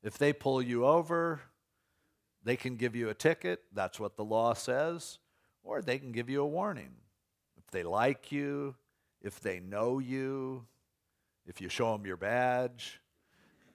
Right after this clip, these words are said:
Is that technically legal or correct? No.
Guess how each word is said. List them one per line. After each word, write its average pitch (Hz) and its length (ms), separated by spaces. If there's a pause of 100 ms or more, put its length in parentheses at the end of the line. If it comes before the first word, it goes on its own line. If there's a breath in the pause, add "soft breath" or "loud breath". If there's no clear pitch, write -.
(1300 soft breath)
Is 143 300
that 139 480 (360)
technically 127 1000 (340)
legal 143 800 (320)
or 104 220
correct? 143 720 (320)
No. 90 340